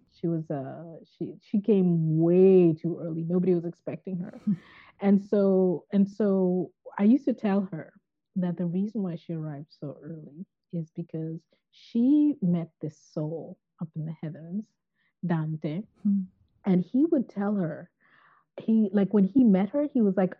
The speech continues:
Speaker 1: "Oh, I know your auntie.
Speaker 2: <laughs>
Speaker 1: She's amazing. She and I are really great friends."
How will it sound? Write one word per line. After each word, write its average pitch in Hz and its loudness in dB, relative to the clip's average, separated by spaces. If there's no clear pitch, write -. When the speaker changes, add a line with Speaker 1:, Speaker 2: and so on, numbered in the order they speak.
Speaker 1:
"Oh, 233 4
I 170 2
know 175 4
your 294 -2
auntie. 175 0
Speaker 2:
<laughs> 240 0
Speaker 1:
She's 285 6
amazing. 202 4
She 320 2
and 285 2
I 208 2
are 180 0
really 254 4
great 214 0
friends." 180 -6